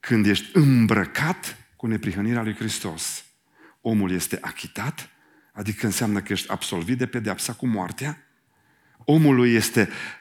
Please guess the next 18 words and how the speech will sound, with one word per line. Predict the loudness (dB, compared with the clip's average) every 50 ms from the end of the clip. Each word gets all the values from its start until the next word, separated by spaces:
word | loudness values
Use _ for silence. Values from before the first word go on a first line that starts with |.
| _ _
restaurată | -2 2 4 4 4 4 2 2 2 2 2 2 0 0 0 0 -2
poziția, | 0 2 2 2 2 2 2 0 0 -2 -2 0 0 0 0 -2 -2
omul | 0 2 2 2 2 2 2 2
îndreptățit | 2 4 4 4 2 0 0 -2 -2 -2 0 -2 -2 2
devine | 2 2 2 2 2 0 0 -2
prieten | -2 -2 0 0 0 0 0 -2
cu | -2 -2 -4
Dumnezeu | -2 -2 -2 -2 -2 -2 -2 -2 -2 -2 -2
și | -2 -2 0 0
moștenitor | 0 -2 -2 -6 -6 -6 -6 -6 -6 -6 -8 -10 -12 -12 -10 -12 -12 -14 _ _ _ _ _ _ _ _ _ _ _ _ _ _ _ _ _ _ _ _ _ _ _ _ _ _ _ _ _ _ _ _ _ _ _
și | -12 -8 -6 -6 -6 -6 -6 -6 -4
îndreptățirea | -4 -2 -2 -4 -4 -6 -6 -6 -6 -4 -4 -4 -2 -2
realizată | -2 -2 -4 -4 -4 -4
de | -4 -4 -4 -6
Hristos | -6 -10 -10 -8 -8 -8 -8 -6 -6 -8 -10 -12 -16 _ _ -20 _ -20 _ _ _ _ _ _ _ _
îți | 0 0 0 0 0 0 0
este | 0 0 0 -4 -6 -6 -4
atribuită. | -2 -2 -2 -2 -2 0 0 0 0 0 0 0 -2 -4 -6 -6 -6 -6 -6 -6 -12